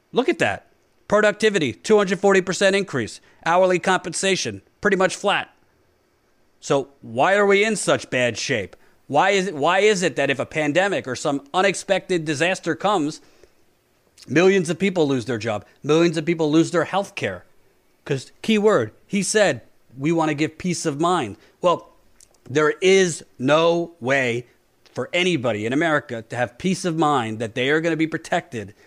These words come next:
that if they get sick or they have an unexpected health problem, that they are not gonna go bankrupt because you, Mister President, believe it is moral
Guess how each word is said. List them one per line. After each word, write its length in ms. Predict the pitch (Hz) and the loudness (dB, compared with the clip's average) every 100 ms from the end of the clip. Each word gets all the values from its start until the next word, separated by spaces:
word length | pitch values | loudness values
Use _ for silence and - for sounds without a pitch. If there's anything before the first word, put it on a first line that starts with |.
| _ | _
that 120 | - | -8
if 100 | 113 | -6
they 140 | 107 156 | -2 -2
get 200 | 202 - | -2 -4
sick 480 | - 226 - - - _ _ _ _ _ _ _ - | -2 -2 -2 -10 -20 _ _ _ _ _ _ _ -10
or 120 | 120 | -2
they 120 | 143 | 0
have 140 | 165 165 | 2 0
an 100 | 156 | -2
unexpected 500 | 156 170 - 185 180 | -2 -4 -2 -2 0
health 220 | 170 202 | 0 0
problem, 360 | - 110 104 110 - _ - | -2 -4 -4 -8 -12 _ -12
that 240 | 117 - | -12 -8
they 160 | 131 147 | 0 2
are 100 | 147 | 2
not 160 | 143 | 0
gonna 120 | 143 | -2
go 120 | 131 131 | -2 -2
bankrupt 720 | 110 123 120 - 107 95 - _ - | -2 -4 -4 -8 -10 -10 -20 _ -16
because 460 | 123 120 101 107 | -8 -8 -6 -4
you, 460 | 147 233 208 120 101 _ _ _ _ | 0 4 4 2 -2 _ _ _ _
Mister 220 | 143 - | -6 -6
President, 560 | 113 127 110 104 104 127 _ _ _ _ _ _ _ _ - | -4 -2 -2 -6 -8 -10 _ _ _ _ _ _ _ _ -2
believe 360 | 147 185 170 | 2 4 2
it 160 | 170 160 | 0 0
is 140 | 170 | 0
moral 560 | 151 170 180 120 87 | 2 4 4 2 -4